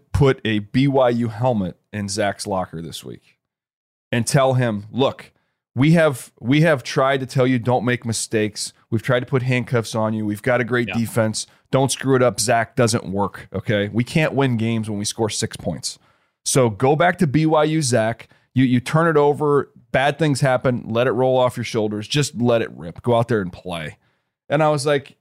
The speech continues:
Speaker 1: that, that, watching the game,
Speaker 2: You
Speaker 1: I went
Speaker 2: did.
Speaker 1: back and watched it. We'll go through it. We'll get to it in a little bit. Obviously, it's not a highlight game. Uh, but the, uh, that's exactly what happened. He went out there and played. And there's a couple of them where you kinda cringe, like, "Oh, gosh, what is he doing?"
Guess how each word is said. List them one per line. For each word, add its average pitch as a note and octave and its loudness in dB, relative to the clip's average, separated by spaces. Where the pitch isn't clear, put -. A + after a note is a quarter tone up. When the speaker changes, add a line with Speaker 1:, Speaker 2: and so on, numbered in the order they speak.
Speaker 1:
that, - -4
that, C#3+ -4
watching D#3+ 2
the D3+ 2
game, D#3+ 2
Speaker 2:
You - 4
Speaker 1:
I D3 4
went C#3+ 4
Speaker 2:
did. - 2
Speaker 1:
back C3 2
and A#2+ 0
watched C3 0
it. - 2
We'll E3+ 2
go E3+ 2
through A#2+ -4
it. B2+ -4
We'll C#3+ -4
get B2 -6
to A#2 -8
it G2+ -4
in G2 -12
a G#2 -8
little G#2 -8
bit. A2+ -2
Obviously, A2 0
it's G#2 -6
not G2 -2
a F2+ -2
highlight G2 -4
game. G2 -12
Uh, G#2+ -4
but D#3 2
the, C#3 4
uh, C3 4
that's G#3+ 0
exactly D4 -2
what D4+ 2
happened. D4 0
He A#3 2
went B3 4
out B3 2
there B3 2
and A3+ 0
played. A3+ 2
And G3 2
there's G#3 4
a G3 -2
couple A3+ 2
of G3+ 2
them F3+ 0
where F#3 0
you F3 2
kinda G3 0
cringe, G#3 0
like, D3 2
"Oh, D3 2
gosh, - -2
what E3 -2
is C3 0
he B2 -2
doing?" C3+ 0